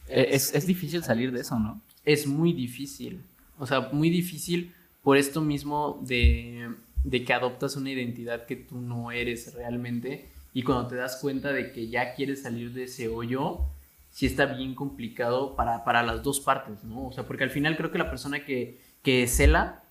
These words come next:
Speaker 2: tampoco es cien por ciento responsable de esos celos, ¿no? Porque incluso la otra parte, pues, ha, ha, ha, ha hecho y ha, ha contribuido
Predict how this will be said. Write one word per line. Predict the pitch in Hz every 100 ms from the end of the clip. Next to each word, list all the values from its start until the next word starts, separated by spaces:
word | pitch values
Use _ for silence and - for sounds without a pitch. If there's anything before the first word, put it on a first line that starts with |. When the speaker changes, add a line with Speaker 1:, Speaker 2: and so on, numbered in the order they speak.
| _ _
Speaker 2:
tampoco | 131 120 139
es | 143
cien | 147
por | 123
ciento | - 131 135
responsable | 127 - 117 113 123 123 120
de | 117 117
esos | 117 113
celos, | - 127 120 - - - _ _ _
¿no? | 123 120
Porque | - 139
incluso | 135 139 202
la |
otra | 170 190
parte, | 165 160
pues, | 170 - -
ha, | 139
ha, | 151 - 170
ha, | 143 139 143 143 147 139
ha | 135
hecho | 135 135 151 151
y | 143 127
ha, | 123 127 131 135 - -
ha | 131 120
contribuido | 143 139 123 117 120 123 135 147